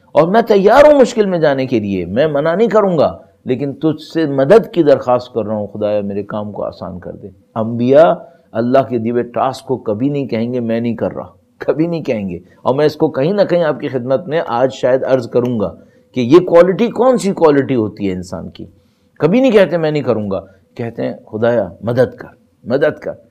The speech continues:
यस्सिर ली अमरी", मेरे काम को आसान कर दे। "वहलुल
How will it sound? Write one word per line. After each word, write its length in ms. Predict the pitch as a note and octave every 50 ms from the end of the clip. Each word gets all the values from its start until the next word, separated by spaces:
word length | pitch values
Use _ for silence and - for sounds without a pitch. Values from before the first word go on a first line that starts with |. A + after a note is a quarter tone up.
| _ - A2+
यस्सिर 480 | B2 E3+ F#3 - - - - A3 B3
ली 200 | A#3 A3 G#3 G3
अमरी", 360 | - C3+ C3+ C3 B2+ A#2+ A#2
मेरे 220 | G#2+ G#2+ A#2 B2 A#2+
काम 280 | - - A2+ A#2+ B2
को 100 | A2+ A#2
आसान 360 | G#2+ G#2 - - A#2 A#2+ B2 A2+
कर 160 | A#2 A2 G2+
दे। 240 | F#2 F#2+ G2 F#2 F#2+ F#2+ _ _ _ _ _ -
"वहलुल 800 | G#2+ B2 D3 C#3+ - - A#2 B2 C3 C#3+ D3 C#3 A#2+ F#2 -